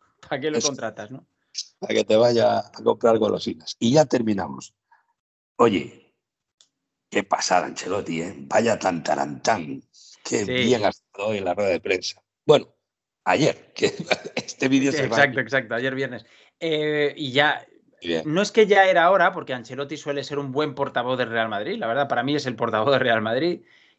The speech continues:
Speaker 1: y, y dijo lo que tenía que decir y en el tono que lo tenía que decir. Le intentaron pinchar un poquito más con Xavi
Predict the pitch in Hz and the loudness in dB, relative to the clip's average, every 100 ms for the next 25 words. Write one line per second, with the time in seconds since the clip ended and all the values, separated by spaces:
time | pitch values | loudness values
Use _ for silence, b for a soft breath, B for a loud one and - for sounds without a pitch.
0 | _ - 147 127 113 104 95 87 - - | _ -8 -4 -2 -2 -6 -8 -10 -12 -8
1 | 135 123 160 - 175 170 143 143 147 143 | -2 0 2 4 4 4 4 2 2 4
2 | 139 123 139 156 156 135 117 123 139 139 | 4 2 0 2 4 2 0 -2 0 0
3 | 131 120 127 139 139 131 117 151 151 - | 0 0 0 2 2 2 2 2 2 0
4 | B - 135 135 131 160 190 180 170 170 | B -4 0 2 4 4 4 0 0 0
5 | 175 151 156 151 160 165 165 - _ _ | 0 0 -2 0 4 4 2 -2 _ _
6 | _ - 143 131 - 180 165 160 - | _ -2 0 0 2 4 4 0 -6